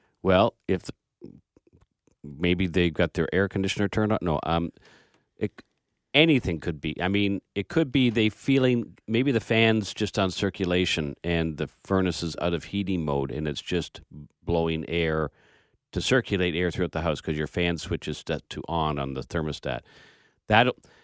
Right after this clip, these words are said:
any air blowing this time of year is gonna feel cool. Um, or it could be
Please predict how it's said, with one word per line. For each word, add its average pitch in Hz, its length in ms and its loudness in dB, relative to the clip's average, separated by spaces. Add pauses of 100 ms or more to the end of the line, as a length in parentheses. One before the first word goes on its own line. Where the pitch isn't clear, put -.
(120)
any 147 240 6
air 131 100 8
blowing 110 500 6
this 104 200 0
time 110 220 6
of 104 60 6
year 110 120 6
is 113 100 2
gonna 98 180 4
feel 92 220 2
cool. 127 480 4 (680)
Um, 92 420 6 (800)
or 98 340 8
it 95 160 2
could 104 260 4
be 104 600 6